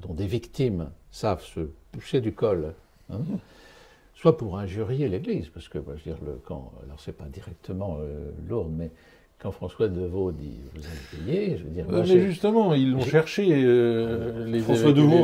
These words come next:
Speaker 2: évêques
Speaker 3: rappelons, hein, c'est
Speaker 2: successifs
Speaker 3: le
Speaker 2: de Lyon.
Speaker 3: responsable de,
Speaker 1: Oui, oui, mais
Speaker 3: enfin, ou l'un des
Speaker 1: La
Speaker 3: fondateurs
Speaker 1: Parole
Speaker 3: de,
Speaker 1: Libérée,
Speaker 3: de
Speaker 1: moi,
Speaker 3: l'association
Speaker 1: personnellement,
Speaker 3: La Parole
Speaker 1: je,
Speaker 3: Libérée.
Speaker 1: je fais partie de ceux qui avaient apprécié le film d'Ozon,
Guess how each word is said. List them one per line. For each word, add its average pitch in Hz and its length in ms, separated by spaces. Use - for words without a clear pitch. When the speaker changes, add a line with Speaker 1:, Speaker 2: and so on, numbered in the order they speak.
Speaker 2:
évêques 139 180
Speaker 3:
rappelons, 135 160
hein, 131 80
c'est 156 120
Speaker 2:
successifs 139 220
Speaker 3:
le 131 80
Speaker 2:
de 147 140
Lyon. 139 160
Speaker 3:
responsable 151 320
de, 135 460
Speaker 1:
Oui, 151 80
oui, 139 80
mais 90 160
Speaker 3:
enfin, 131 240
ou 139 120
l'un 147 200
des 135 80
Speaker 1:
La 131 60
Speaker 3:
fondateurs 135 360
Speaker 1:
Parole 156 220
Speaker 3:
de, 139 60
Speaker 1:
Libérée, 160 260
Speaker 3:
de 120 240
Speaker 1:
moi, 135 80
Speaker 3:
l'association 156 340
Speaker 1:
personnellement, 165 260
Speaker 3:
La 143 80
Parole 143 240
Speaker 1:
je, 143 60
Speaker 3:
Libérée. 143 340
Speaker 1:
je 120 120
fais 175 120
partie 147 300
de - 60
ceux 269 180
qui - 160
avaient 123 140
apprécié 139 480
le 147 100
film 120 240
d'Ozon, 101 400